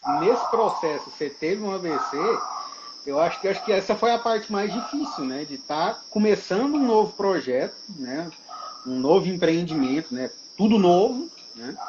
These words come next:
Por mais que vocês já tinham aí, é, mais de dez anos trabalhando com café, é, foi tudo novo, né?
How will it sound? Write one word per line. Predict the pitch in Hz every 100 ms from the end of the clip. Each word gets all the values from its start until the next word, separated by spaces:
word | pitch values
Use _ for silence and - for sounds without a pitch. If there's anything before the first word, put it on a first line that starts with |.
| - - - -
Por |
mais | 131 175
que | -
vocês | 175
já | 180 175
tinham | 143 - 165 165
aí, | 151 143 139 123 - - - - - - 117
é, | 120 120 120 117 120 135 135 -
mais | 117 160 185
de | 165
dez | 175 160 131
anos | 143 214 165 120 - - - - - - - 127
trabalhando | 127 143 139 147 180
com | 175 170
café, | 170 160 262 - 175 240 143 - -
é, | 160
foi | 175 190
tudo | 196 202 269
novo, | 233 262 - 120
né? | 120 147 131